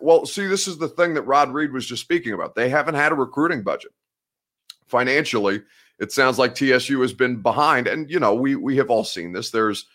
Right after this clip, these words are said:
there is, uh, there is, there has always been funding issues, or at least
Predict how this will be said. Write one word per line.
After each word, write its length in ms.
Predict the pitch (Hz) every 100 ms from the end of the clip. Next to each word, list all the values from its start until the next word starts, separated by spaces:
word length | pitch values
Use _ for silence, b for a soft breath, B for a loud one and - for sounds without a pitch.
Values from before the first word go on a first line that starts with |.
| b b -
there 220 | 123 127
is, 200 | 123 104
uh, 340 | 123 117 113 -
there 220 | 123 127
is, 420 | 120 117 101 - -
there 220 | 120 127
has 120 | 117
always 460 | - 147 139 113 107
been 340 | - 90 87 - _
funding 580 | 131 131 123 123 117 -
issues, 480 | 101 - 87 92
or 100 | 98
at 80 | -
least 360 | 123 139 -